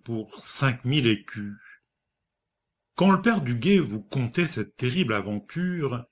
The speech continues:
il avait coutume de s'interrompre à cette partie de son récit, et les yeux hagards, la bouche frémissante de colère,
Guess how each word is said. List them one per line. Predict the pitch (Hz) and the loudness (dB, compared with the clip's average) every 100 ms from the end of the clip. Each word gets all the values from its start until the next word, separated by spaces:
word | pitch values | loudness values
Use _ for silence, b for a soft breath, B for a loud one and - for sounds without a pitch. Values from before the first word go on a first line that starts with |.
| _ | _
il | 156 | 2
avait | 170 180 208 | 2 2 0
coutume | 143 131 - 196 143 | -2 -2 4 4 4
de | 104 123 | 2 2
s'interrompre | 120 160 160 120 113 156 123 | 2 0 -2 -2 -4 -4 -2
à | 104 | -4
cette | - 104 - | -4 -10 -6
partie | 120 - - 165 | -6 -6 -6 -6
de | |
son | - 107 | -4 -6
récit, | 95 104 - - 156 165 156 - - | -2 -4 -4 -6 -4 -6 -8 -8 6
et | 165 185 151 | 6 6 4
les | 123 135 135 | 4 6 4
yeux | 113 113 190 202 | 2 0 2 2
hagards, | 120 113 113 131 160 160 127 110 b b b | 2 0 2 2 2 0 0 -4 b b b
la | 107 101 95 | -4 -2 -4
bouche | 85 110 147 - - - | -4 -2 0 -2 -6 -8
frémissante | - - 160 139 117 - 165 - | -2 0 2 0 -2 -2 -2 -2
de | 101 | -6
colère, | 101 120 127 156 160 147 123 | -2 0 2 2 0 0 -2